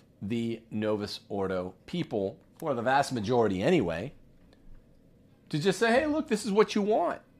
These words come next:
We just polled you. You guys want, uh, sex between men." So we're going to bring our concerns as cardinals, the princes of the church.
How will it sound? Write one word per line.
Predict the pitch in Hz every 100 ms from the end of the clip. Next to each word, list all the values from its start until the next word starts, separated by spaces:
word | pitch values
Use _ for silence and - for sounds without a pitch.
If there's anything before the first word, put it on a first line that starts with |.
| _ -
We | 156
just | 170 -
polled | 214 247 196
you. | 101
You | 104 131
guys | 156 147 139 127
want, | 170 214 185 180 _ _ _ _ _ _ -
uh, | 135 143 143 143 - _ _ _ _ - -
sex | - 131 -
between | - - 170 165
men." | 151 214 208 90 _ _ _ _ _ _ -
So | 185
we're | 170 185 233
going | 196 190 214 190
to | 139
bring | 113 117 156 185 190 208
our | 123 151 170 160
concerns | - 123 - 131 127
as | 110 -
cardinals, | - - 147 170 127 87 - - - - _ _ _ _ _ -
the |
princes | 110 - 160 190 147 117
of | 127
the | 113
church. | 104 123 113 69 -